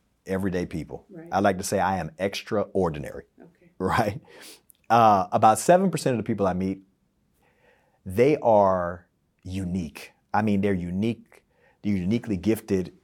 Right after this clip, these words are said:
Speaker 1: in some way. They're intelligent, they have a heart of gold, or they're able to do something that others can't. Now, there's about three percent of the people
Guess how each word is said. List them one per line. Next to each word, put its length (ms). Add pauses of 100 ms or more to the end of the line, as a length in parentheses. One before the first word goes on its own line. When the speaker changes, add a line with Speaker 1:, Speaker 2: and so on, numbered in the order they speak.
Speaker 1:
in 120
some 340
way. 300
They're 220
intelligent, 600
they 120
have 100
a 60
heart 240
of 100
gold, 380
or 80
they're 180
able 240
to 80
do 160
something 440
that 220
others 260
can't. 200 (1040)
Now, 160
there's 160
about 240
three 160
percent 300
of 40
the 60
people 300